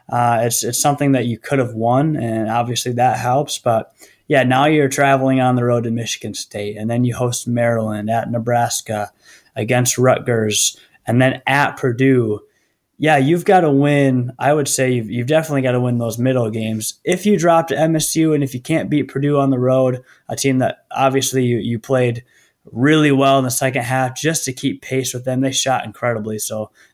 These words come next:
that obviously, uh, helped out Purdue. But, yeah, you're entering that territory where you drop to Michigan State and maybe lose to either Maryland or Nebraska, then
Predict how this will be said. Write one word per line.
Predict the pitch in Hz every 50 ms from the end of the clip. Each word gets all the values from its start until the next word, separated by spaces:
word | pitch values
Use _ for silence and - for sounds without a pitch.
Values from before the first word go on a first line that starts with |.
| -
that | 110 110
obviously, | 113 110 107 107 107 104 - - 113 107 107 - -
uh, | 107 107
helped | - - 110 107 - 110
out | 110 101 -
Purdue. | - 104 104 110 117 113 110 104
But, | 107 107 104 104 - - - - - - - _ -
yeah, | 135 151
you're | 180 190 196
entering | 202 220 - 220 214 208 208
that | 196 - 160
territory | - 175 175 185 196 190 - 156 139 135 131 127
where | 127 131 127 127 123
you | 120 131 156 -
drop | 143 165 160 165 165
to | - 147
Michigan | 156 165 156 - - 151 139
State | 127 - - 156 170 160 123
and | 131 135
maybe | 139 139 135 139 135
lose | 127 131 135 139 135 135
to | - - 139
either | 139 131 123
Maryland | 123 127 131 135 139 139 139 135 131
or | 131
Nebraska, | 127 120 107 117 120 135 156 165 160 - - - 127 117 117
then | 120 117 113 107